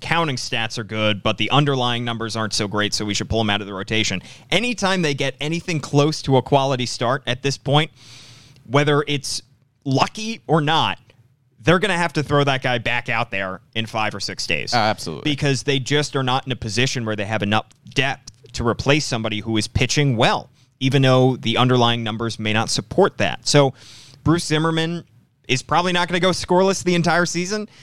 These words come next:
Speaker 1: His E R A is going to be closer to his career E R A, around five, I think, at, when all is said and done. But for the time being, same with Spencer Watkins. He pitched well in his last start. Therefore, give him the ball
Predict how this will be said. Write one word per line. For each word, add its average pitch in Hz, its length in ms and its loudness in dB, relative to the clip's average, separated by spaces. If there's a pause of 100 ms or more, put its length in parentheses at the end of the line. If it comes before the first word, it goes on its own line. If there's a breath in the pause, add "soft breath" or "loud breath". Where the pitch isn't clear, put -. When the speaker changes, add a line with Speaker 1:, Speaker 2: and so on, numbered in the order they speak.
(200 loud breath)
Speaker 1:
His 135 280 0
E 156 160 0
R 160 160 4
A 175 120 4
is 143 140 0
going 147 240 2
to 147 60 0
be 151 420 0
closer 151 460 0
to 151 160 0
his 143 120 2
career 147 400 4
E 156 100 0
R 151 200 2
A, 156 120 0
around 131 320 0
five, 127 320 -2
I 160 100 0
think, 180 340 -4 (120)
at, 113 200 -2
when 120 260 -4
all 135 280 0
is 123 80 -2
said 131 220 -2
and 104 140 -6
done. 139 280 0
But 113 180 -6
for 120 100 -8
the 110 80 0
time 139 320 2
being, 147 320 -2 (260 loud breath)
same 139 280 0
with 151 80 0
Spencer 151 340 -2
Watkins. 123 460 -2 (180 soft breath)
He - 160 -4
pitched - 360 -4
well 165 260 4
in 104 80 -4
his 113 100 -4
last 123 260 -2
start. 110 300 -4 (140)
Therefore, 139 400 2
give 131 220 -4
him 131 160 -4
the 107 100 -2
ball 104 320 -2